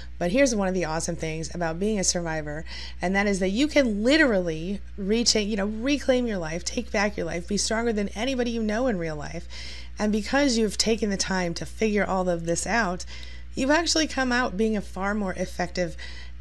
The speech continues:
and passionate and aware person than you might otherwise. So take this as one tiny silver lining of this whole deal, okay? Um,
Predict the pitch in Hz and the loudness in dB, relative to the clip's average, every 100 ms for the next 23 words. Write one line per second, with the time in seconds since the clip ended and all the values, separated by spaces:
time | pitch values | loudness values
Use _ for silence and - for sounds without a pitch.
0 | - 180 170 - 190 185 185 175 - 170 | -4 -2 -2 0 2 2 0 -2 -4 -6
1 | 160 165 175 165 170 - 160 - 156 165 | -4 -4 -2 -2 -2 -4 -2 -2 -2 -8
2 | 170 170 175 175 160 160 160 156 151 - | -6 -4 -2 -4 -4 -4 -6 -8 -8 -10
3 | 170 - - - - - 202 196 - - | -10 -8 -8 -10 -6 -2 0 0 -2 0
4 | - 269 247 190 185 - - 170 165 170 | 4 2 2 2 2 0 -2 -2 -2 -4
5 | - - - 165 175 190 190 - 180 175 | -10 -10 -10 -6 -2 0 -2 -2 -2 -2
6 | - 170 165 160 160 156 156 151 151 156 | -2 -4 -4 -4 -4 -4 -6 -8 -6 -4
7 | - - - - - - - 165 156 151 | -4 -6 -10 -10 -10 -10 -4 -2 -2 -6
8 | - - - - 170 165 156 156 - - | -8 -10 -10 -8 -6 -2 -2 -2 -4 -6
9 | - - - - - 160 156 160 | -6 -6 -8 -6 -2 -2 -2 -4